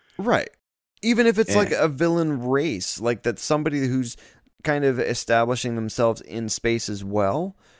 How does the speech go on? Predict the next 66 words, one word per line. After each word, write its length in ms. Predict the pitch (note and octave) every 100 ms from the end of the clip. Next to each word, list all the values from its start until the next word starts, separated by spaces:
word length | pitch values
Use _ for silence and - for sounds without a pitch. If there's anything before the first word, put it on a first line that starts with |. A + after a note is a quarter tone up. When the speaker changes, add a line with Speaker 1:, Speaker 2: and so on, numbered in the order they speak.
| _ _ -
Speaker 1:
But 200 | C3+ B2
it's 100 | G#2+
Speaker 2:
Mm-hmm. 80 |
Speaker 1:
like 140 | A#2 A#2
an 100 | A2
overall, 540 | G2+ A#2 A#2 A2+ A2
just 280 | G#2+ A2 -
like 220 | G2+ G#2
a, 180 | - G2
you 600 | F#2+ F#2 F#2 F#2 - A#2+
know, 160 | G2 D#2+
like 160 | E2+
a, 80 | D2
a 100 | F2
Klingon 680 | - - A#2+ G2 A#1+ A1+ -
type 180 | - -
of 160 | C2+
thing, 480 | - D#2+ D#2 C2+ D2 - -
you 140 | G#2
know, 160 | F#2+ F2+
as 200 | B1+ E2
a, 40 |
Speaker 2:
Well, 100 | A2 -
Speaker 1:
you 80 | F#2
know, 60 |
Speaker 2:
I 80 | A#2
Speaker 1:
or 40 | C3+
like 80 | -
Speaker 2:
think, 180 | C#3+
I 80 | A#2+
Speaker 1:
a 80 | B2
Speaker 2:
think 200 | D3+ C3+
maybe, 540 | A#2+ C3 B2+ B2 A2+ -
well, 160 | A2+ A2
I 120 | A2+
think 280 | A#2 C3+ G2
then 180 | A#2
maybe 260 | A2 A2+ A2
we 180 | G2 G2+
definitely 560 | F#2+ G#2 A2 F#2 F#2+ G2+
should 200 | - F#2+
try 240 | - F2+
out 160 | E2+ -
Everspace, 640 | G2+ G2 F#2+ F#2 F2 -
because 240 | F2+ F2+
I 80 | F2
think 320 | F2 A#2 A#2+
that's 240 | G#2+ F2+ -
one 220 | F#2+ F#2
of, 340 | F2 E2+ F2 _ _
uh, 180 | - - C2
the 100 | G2
description 580 | F#2+ G#2 - C#3+ C3+ B2
I 120 | G#2
had 120 | F#2 F2
heard 320 | F2+ F2+ F2
was 180 | F2 F2
it 60 |
was 160 | D#2+ F2+
a 60 |
rogue 380 | F2 F2+ G2+ F2+
type 260 | - F2+ E2+
of 80 | D#2+
game 400 | F2 F2 E2+ D#2+
with, 320 | E2 E2 -
uh, 240 | C#2+ D2+